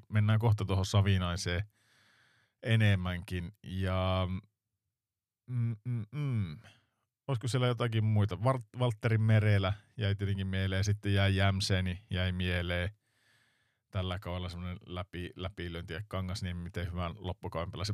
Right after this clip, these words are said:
Pelsut muutenkin sille, että kyllä, kyllä niinku Pelsulle kakkosia, niin jonkin-, jonkinnäköinen mestaruus, kun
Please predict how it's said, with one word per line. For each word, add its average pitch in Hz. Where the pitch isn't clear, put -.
Pelsut 113
muutenkin 113
sille, 107
että 104
kyllä, 107
kyllä 107
niinku 107
Pelsulle 110
kakkosia, 101
niin 95
jonkin-, 92
jonkinnäköinen 95
mestaruus, 95
kun -